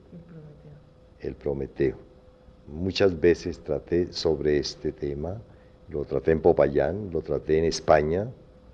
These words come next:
Speaker 2: y luego lo trataré muchas, much-, muchas veces.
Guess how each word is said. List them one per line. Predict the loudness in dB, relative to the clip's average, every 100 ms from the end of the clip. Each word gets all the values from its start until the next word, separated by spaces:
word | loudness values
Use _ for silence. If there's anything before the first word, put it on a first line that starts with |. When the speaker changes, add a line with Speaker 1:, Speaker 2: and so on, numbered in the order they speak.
| -20 -20 -20 -12
Speaker 2:
y | -6
luego | 0 2
lo | 2
trataré | 2 2 2 2
muchas, | -2 -2 -4
much-, | -2 -4 -6 -10
muchas | -6 -2 0
veces. | 2 0 -2 -10